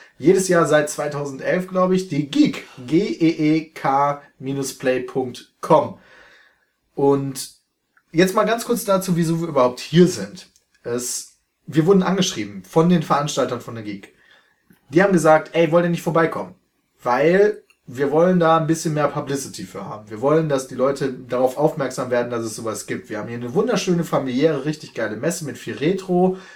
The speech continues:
mit viel Indie-Entwicklern, mit sogar, ähm,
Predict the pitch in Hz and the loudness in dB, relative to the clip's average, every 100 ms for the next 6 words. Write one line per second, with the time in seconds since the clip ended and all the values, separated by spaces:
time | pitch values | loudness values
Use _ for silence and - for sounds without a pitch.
0 | _ 127 123 160 151 151 147 147 - _ | _ -12 -6 2 4 6 4 2 -6 _
1 | 170 185 185 165 160 156 160 151 151 127 | 4 4 4 -2 -2 0 2 2 2 -6
2 | - 120 127 113 113 127 120 110 107 | -10 -4 0 0 -2 -4 -6 -6 -12